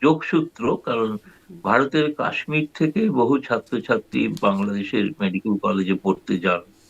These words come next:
বা পড়েন, তারা আছেন ওখানে এবং তারা ফিরেও আসেন, ফিরে এসে প্র্যাকটিসও করেন। এ, তাদের মধ্যে বিশেষ করে কাশ্মীর থেকে যারা একটা, সেই কারণে হয়তো দেখবেন যে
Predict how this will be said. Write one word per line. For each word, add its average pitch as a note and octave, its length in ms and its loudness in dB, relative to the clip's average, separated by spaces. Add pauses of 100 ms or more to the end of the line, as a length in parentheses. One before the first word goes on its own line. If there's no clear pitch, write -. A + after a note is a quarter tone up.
বা - 60 -8 (100)
পড়েন, F#2 340 2 (180)
তারা G#2 180 0
আছেন F#2+ 380 -2
ওখানে G2+ 300 -10 (640)
এবং G2+ 240 2
তারা G#2+ 220 4
ফিরেও B2 400 4
আসেন, G2+ 340 0
ফিরে G#2+ 300 -4
এসে G#2 160 -4
প্র্যাকটিসও G#2 520 -6
করেন। G2 260 -6 (520)
এ, D#3 380 2
তাদের E3+ 320 4
মধ্যে F3 180 0
বিশেষ E3 220 -6
করে E3 220 2
কাশ্মীর F#3 500 0
থেকে A2+ 280 0
যারা G#2+ 340 2
একটা, - 240 -2 (840)
সেই E3+ 140 2
কারণে G3 300 4
হয়তো G#3 220 0
দেখবেন F#3+ 360 -2
যে F#3 120 0